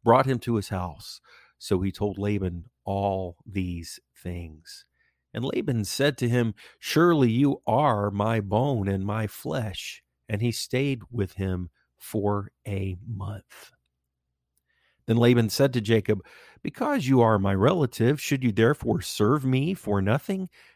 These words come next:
Tell me, what should your wages be?" Now Laban had two daughters. The name of the elder was Leah, and the name of the younger was Rachel. Leah's eyes were delicate, but Rachel was beautiful of form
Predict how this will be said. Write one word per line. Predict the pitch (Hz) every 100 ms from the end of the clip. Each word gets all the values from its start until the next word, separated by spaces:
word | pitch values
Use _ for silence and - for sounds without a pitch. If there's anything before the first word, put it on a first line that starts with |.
| _
Tell | - 214 196
me, | 190 101 - _ -
what | 185 196
should | - 185 160
your | 156
wages | 135 135 131 120 117
be?" | 107 120 175 208 101 76 _ _ _ _ - - _ _ _ _ _
Now | 110
Laban | 117 170 165
had | 135 139 123
two | 135
daughters. | 123 131 147 113 101 92
The | 104
name | 98 98
of | 113
the | 127 156
elder | 107 104 120
was | 127 117 98
Leah, | 98 90 98 120 _ _ _
and | 113
the | 127
name | 113 165 117
of | 104
the | 123
younger | 117 98 98 104
was | 107 98
Rachel. | 107 107 104 - 87 85 _ _ _ _ _ _ _
Leah's | - 110 110 95 -
eyes | 98 98 104 110
were | 98 92
delicate, | 85 98 107 101 - - - _ _ _ _ -
but | 98
Rachel | 98 98 107 123 - 92 90 92
was | 92 95 90
beautiful | 85 110 123 120 120 117
of | 101
form | - 113 107 92 92